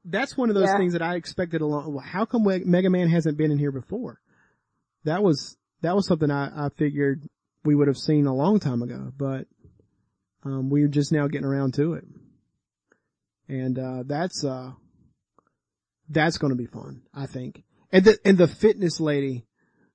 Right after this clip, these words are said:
Speaker 1: um, apparently is a selectable character. That's cool for the new Smash Bros.
Speaker 2: Yeah.
Speaker 1: And that looks fun. And then finally the villager, who is apparently gonna be a beast on that game.
Speaker 2: Yeah.
Speaker 1: Um, like, un-, nigh unstoppable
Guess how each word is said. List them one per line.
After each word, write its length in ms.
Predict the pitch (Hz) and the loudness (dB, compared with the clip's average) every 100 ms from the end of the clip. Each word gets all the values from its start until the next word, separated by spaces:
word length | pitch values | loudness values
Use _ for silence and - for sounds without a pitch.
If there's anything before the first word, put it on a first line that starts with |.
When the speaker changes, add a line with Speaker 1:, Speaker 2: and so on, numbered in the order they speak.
| _ | _
Speaker 1:
um, 440 | 143 139 135 131 131 | -6 -4 -4 -6 -8
apparently 480 | 151 143 156 147 147 | -8 -2 0 0 -2
is 140 | 147 139 | -2 -2
a 20 | |
selectable 540 | - 151 143 143 135 | -6 -6 -4 -4 -6
character. 480 | 139 135 - 156 170 _ - | -4 -8 -6 -8 -8 _ -6
That's 240 | - 190 | -4 -4
cool 380 | - 143 147 160 _ _ _ _ _ _ _ | 0 2 2 -4 _ _ _ _ _ _ _
for 120 | 151 | 0
the 80 | 143 | 2
new 120 | 139 | 0
Smash 300 | - 135 131 | -2 -6 -6
Bros. 340 | 135 135 151 _ _ _ _ _ _ _ _ _ _ _ _ _ _ - _ _ | -8 -8 -12 _ _ _ _ _ _ _ _ _ _ _ _ _ _ -20 _ _
Speaker 2:
Yeah. 200 | 175 175 | -4 -2
Speaker 1:
And 60 | 160 | -4
that 100 | 185 | -6
looks 200 | 175 - | -12 -12
fun. 280 | 135 151 - _ _ _ - | -12 -12 -14 _ _ _ -8
And 140 | 147 | -4
then 100 | 156 | -4
finally 340 | - 170 196 | -2 -4 -2
the 120 | 180 156 | -2 -4
villager, 540 | 147 208 185 151 156 | 0 2 0 0 0
who 120 | 156 | 2
is 100 | 160 | 0
apparently 500 | 147 - 170 202 175 | -2 -2 -4 -4 -4
gonna 180 | 151 147 | 0 0
be 160 | 143 147 | 0 -2
a 80 | 131 | -4
beast 500 | - 165 208 196 143 | -2 -2 -2 -4 -6
on 120 | 123 | -6
that 180 | 117 - | -10 -14
game. 340 | 107 107 127 _ _ _ _ _ _ _ _ _ _ 240 | -16 -16 -18 _ _ _ _ _ _ _ _ _ _ -8
Speaker 2:
Yeah. 220 | 180 - | -4 -4
Speaker 1:
Um, 240 | 131 135 - | -6 -8 -8
like, 160 | 139 139 | -8 -2
un-, 180 | 165 160 | 0 0
nigh 280 | 160 143 170 | 0 -2 -4
unstoppable 840 | 160 151 - 160 180 143 135 135 | -4 -4 -6 -8 -4 -4 -6 -8